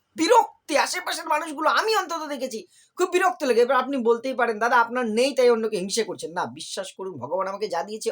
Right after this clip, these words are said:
অনেক ডাল ভাতে। আমাদের, আমার মতন আমার সাথে প্রচুর দর্শক যারা শুনছেন তারা একমত। কিন্তু তোমার আছে ভালো কথা, আরো বৃদ্ধি হোক, এতেও আমার কোনো সমস্যা থাকবার তো কথাই নয়। কিন্তু এই শো অফ গুলো আমাদেরকে কিন-, কাছে কিন্তু কি হয়? খুব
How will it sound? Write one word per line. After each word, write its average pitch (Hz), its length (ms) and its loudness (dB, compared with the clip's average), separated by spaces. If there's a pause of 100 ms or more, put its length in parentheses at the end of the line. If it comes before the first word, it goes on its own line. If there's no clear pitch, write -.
অনেক 214 360 -2 (280)
ডাল 170 180 -2
ভাতে। 147 280 -8 (540)
আমাদের, 233 320 2
আমার 226 240 2
মতন 247 280 -2
আমার 214 220 0
সাথে 240 280 -4 (160)
প্রচুর 320 360 0
দর্শক 233 360 0
যারা 190 240 -2
শুনছেন 196 340 -10
তারা 180 260 -2
একমত। 165 320 -10 (500)
কিন্তু 294 400 -2
তোমার 233 280 2
আছে 220 260 0
ভালো 180 240 -2
কথা, 196 180 -4
আরো 294 220 2
বৃদ্ধি 202 340 -6
হোক, 180 160 -6
এতেও 277 200 0
আমার 269 200 0
কোনো 220 300 -4 (340)
সমস্যা 214 440 -2
থাকবার 214 280 -4
তো 214 180 -6
কথাই 262 360 -4
নয়। 151 220 -6 (680)
কিন্তু 254 300 -6
এই 240 60 -4
শো - 320 -4
অফ 277 240 2
গুলো 156 220 -6
আমাদেরকে 139 480 -10 (160)
কিন-, 117 280 -16
কাছে - 240 -14
কিন্তু 113 240 -20
কি 220 160 -16
হয়? 339 140 -14 (340)
খুব 131 180 -16